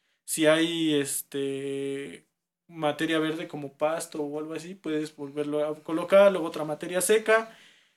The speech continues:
y luego otro de materia verde y puedes hacer una pilita de no más de un metro y, este, pues, dejarlo, dejarlo ahí. Ahí el proceso es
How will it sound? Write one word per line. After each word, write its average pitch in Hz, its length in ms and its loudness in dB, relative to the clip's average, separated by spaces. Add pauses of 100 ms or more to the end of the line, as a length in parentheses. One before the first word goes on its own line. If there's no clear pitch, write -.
(120)
y 151 60 -6
luego 165 280 -2
otro 165 280 -2
de 143 760 0
materia 160 420 -4
verde 202 480 4 (300)
y 165 380 -6
puedes 214 320 4
hacer 185 180 0
una 190 240 0
pilita 151 380 -4
de 131 380 -4
no 143 120 -14
más 147 280 -6
de 147 80 -6
un 143 120 -6
metro 185 500 -6 (480)
y, 175 560 -4 (260)
este, 135 720 -6 (140)
pues, 143 160 -4
dejarlo, 147 640 0
dejarlo 160 340 -2
ahí. 165 300 0
Ahí 202 340 6
el 262 120 4
proceso 185 440 0
es - 360 -4